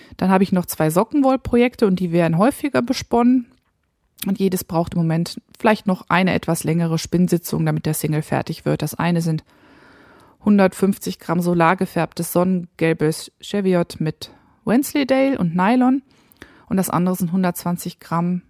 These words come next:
von einem Merino, Merino-Nylon-Kammzug. Und, ähm, der ist so türkis, erdbeerrot,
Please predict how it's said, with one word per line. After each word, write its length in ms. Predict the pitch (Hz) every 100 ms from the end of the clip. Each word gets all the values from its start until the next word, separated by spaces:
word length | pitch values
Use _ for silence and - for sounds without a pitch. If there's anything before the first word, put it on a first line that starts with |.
| _
von 160 | - 175
einem 280 | 170 175 170
Merino, 420 | 175 196 196 185 180 - _ _
Merino-Nylon-Kammzug. 1500 | 185 185 196 185 175 180 214 202 190 190 190 - 202 196 - _ - - - - -
Und, 300 | 170 165 165
ähm, 320 | 165 165 165 _ _ _ -
der 140 | 180
ist 120 | 180
so 160 | - 165
türkis, 600 | - 170 - - 214 208
erdbeerrot, 840 | - 185 - 190 175 165 175 175